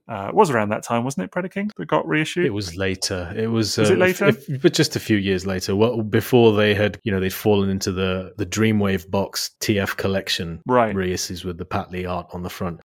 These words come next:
Speaker 2: I think it was somewhere around there.
Speaker 1: I guess I had in my mind that it was earlier, only because it was,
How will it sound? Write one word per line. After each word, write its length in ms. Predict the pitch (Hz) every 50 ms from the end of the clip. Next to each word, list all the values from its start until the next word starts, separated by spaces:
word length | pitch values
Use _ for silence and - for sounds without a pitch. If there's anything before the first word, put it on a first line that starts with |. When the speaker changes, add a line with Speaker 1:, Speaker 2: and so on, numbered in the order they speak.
| _ _ -
Speaker 2:
I 40 |
think 180 | - 165 143 -
it 40 | 117
was 280 | 107 110 110 - 117
somewhere 300 | - - 107 98 95 92
around 240 | 92 92 92 92 90
there. 180 | 92 92 92 - _ _ _ _ _ - -
Speaker 1:
I 180 | 151 160 156
guess 260 | 143 - 214 214 -
I 80 | 202 185
had 160 | 156 180 180
in 80 | 175 156
my 120 | 139 135
mind 340 | 131 143 156 156 135 113 107
that 80 | 110 117
it 80 | - -
was 120 | 120 104
earlier, 240 | 131 131 117 113 113 107 -
only 180 | 143 139 135
because 360 | 120 - 123 - - 147 123 113
it 120 | 120 -
was, 320 | - 117 104 - - -